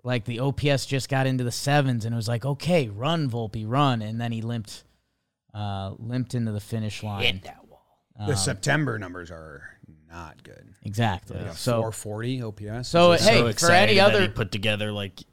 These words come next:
Speaker 3: eight weeks of pretty good
Speaker 1: for,
Speaker 3: and
Speaker 1: for any other Yankee for a bad September last year, we kinda mentally washed that. So I can half mentally wash that.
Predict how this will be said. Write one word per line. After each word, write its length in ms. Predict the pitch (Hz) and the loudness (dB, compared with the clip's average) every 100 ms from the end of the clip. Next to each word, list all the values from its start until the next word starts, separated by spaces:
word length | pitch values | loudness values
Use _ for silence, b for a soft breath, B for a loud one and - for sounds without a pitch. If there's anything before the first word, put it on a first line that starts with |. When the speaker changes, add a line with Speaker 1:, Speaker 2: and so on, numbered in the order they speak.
| 113 | -4
Speaker 3:
eight 200 | 110 107 | -4 -4
weeks 340 | 110 104 - | -6 -4 -6
of 160 | 101 - | -6 -8
pretty 240 | - 107 | -6 -6
good 420 | 95 101 107 110 110 | -6 -6 -4 -2 0
Speaker 1:
for, 80 | 98 | 0
Speaker 3:
and 420 | 98 95 90 85 | -2 -4 -8 -10
Speaker 1:
for 180 | - 143 | -4 0
any 240 | 170 190 | 4 6
other 440 | 165 185 185 139 - - | 8 8 4 2 -2 -14
Yankee 480 | 113 117 113 107 120 | -10 -4 -4 -2 -4
for 240 | 117 120 113 | -2 -2 -2
a 60 | |
bad 260 | 101 110 107 | -2 -2 -2
September 420 | 101 - 110 107 | -4 -6 -4 -4
last 280 | 104 104 - | -2 -4 -2
year, 140 | 110 | -2
we 100 | 110 | -2
kinda 260 | 107 117 107 104 | -2 -2 -2 -2
mentally 380 | 101 - 101 | -4 -6 -8
washed 420 | 98 92 87 - - | -4 -4 -6 -8 -8
that. 380 | 82 117 - - _ _ | -4 -4 -6 -12 _ _
So 160 | - | -4
I 160 | 120 127 | -2 0
can 160 | 131 131 | -2 -4
half 320 | 123 110 - | -4 -6 -8
mentally 420 | 101 98 - 92 | -10 -10 -12 -14
wash 380 | 82 78 78 - | -14 -18 -18 -12
that. 320 | 92 143 139 | -10 -8 -12